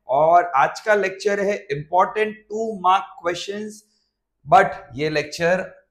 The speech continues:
आगे बढ़ाने से पहले आपको दो काम करना है। अगर आपने अभी तक इस channel को subscribe नहीं किया है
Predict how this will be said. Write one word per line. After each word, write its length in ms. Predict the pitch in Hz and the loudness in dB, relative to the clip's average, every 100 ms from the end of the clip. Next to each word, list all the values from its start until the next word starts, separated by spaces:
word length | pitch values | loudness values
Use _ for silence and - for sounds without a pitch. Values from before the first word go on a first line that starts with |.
| _ 123 | _ 4
आगे 280 | 151 214 233 | 4 6 4
बढ़ाने 360 | 170 160 165 | 4 2 -2
से 160 | 160 170 | -8 -6
पहले 280 | 156 147 156 | -4 0 0
आपको 280 | 143 - | 0 -4
दो 200 | 135 117 | -8 -8
काम 260 | 123 151 156 | -4 -4 -4
करना 320 | 156 156 175 | -6 -6 -6
है। 180 | 180 190 | -8 -8
अगर 200 | 120 117 | -6 -2
आपने 300 | 127 127 135 | -2 -2 -6
अभी 120 | 123 | -10
तक 200 | 143 143 143 | -10 -12 -14
इस 140 | - | -10
channel 260 | 131 131 131 | -10 -10 -12
को 120 | 135 | -14
subscribe 500 | 120 - 131 131 120 | -16 -14 -10 -8 -8
नहीं 260 | 120 160 | -12 -12
किया 200 | - 175 | -8 -4
है 220 | 180 202 | -4 -6